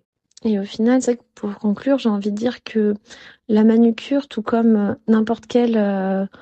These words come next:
protocole, n'importe quelle pratique, en fait, n'est jamais fixe. On évolue tous dans nos pratiques en fonction de nos expériences, en fonction de nos recherches, en fonction de nos formations, et cetera. Je pense qu'il faut tous avoir, euh, le souci de, de bien faire, de proposer de la qualité sans aucune douleur,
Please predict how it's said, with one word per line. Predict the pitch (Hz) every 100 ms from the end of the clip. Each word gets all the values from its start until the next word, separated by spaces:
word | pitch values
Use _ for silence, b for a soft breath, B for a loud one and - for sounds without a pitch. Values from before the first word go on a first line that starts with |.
| b _
protocole, | - 226 220 247 208 208
n'importe | 202 - 208
quelle | - 202
pratique, | - 208 202 - 247
en | 202
fait, | 220 220
n'est | 214 208
jamais | 208 214
fixe. | 208 - 254 - B B B B -
On | 214 208 214
évolue | 214 220 220
tous | 220 294 254
dans | 208
nos | 202
pratiques | 208 208 269 233
en | 202
fonction | 208 - 226
de |
nos | 220 214
expériences, | 208 - 214 214 240 240
en | 226
fonction | 214 214 -
de | 214
nos | 196
recherches, | 202 214 247 240
en | 226
fonction | - 214 -
de | 220
nos |
formations, | 208 208 208 208 247
et | 247
cetera. | - 214 220 220 240 B B B -
Je | -
pense | 254
qu'il | - 226
faut | 202
tous | 196 240 -
avoir, | 214 220 233 226
euh, | 196 196
le | 208 214
souci | - 214 - 240
de, | 214 208 196
de | 196
bien | 196 208 214
faire, | - 214
de | 214
proposer | 208 - 208 214
de | 220
la | 202
qualité | 214 208 214 214 220
sans | 214 214 202
aucune | 208 233 233
douleur, | 220 208 240